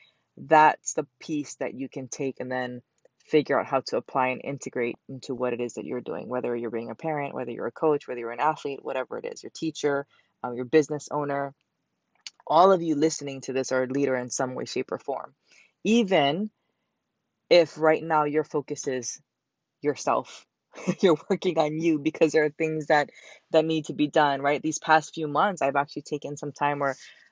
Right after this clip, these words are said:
I was probably my biggest quote unquote project, where I was getting back into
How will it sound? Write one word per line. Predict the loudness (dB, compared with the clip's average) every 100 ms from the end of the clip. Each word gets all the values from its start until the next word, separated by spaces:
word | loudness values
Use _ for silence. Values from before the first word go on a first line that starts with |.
| _
I | 4 4
was | 6 4 2 -12
probably | 0 2 2 0 -2
my | -2 0
biggest | 0 2 0 -4 -4
quote | -2 -2
unquote | -4 -6 -6
project, | -4 -2 -2 -4 -10 -10 -20 _ _ _
where | -2 0
I | 2 2
was | 4 0
getting | 0 -4 -4
back | -2 0 0
into | -6 -10 -10 -6 -4 -4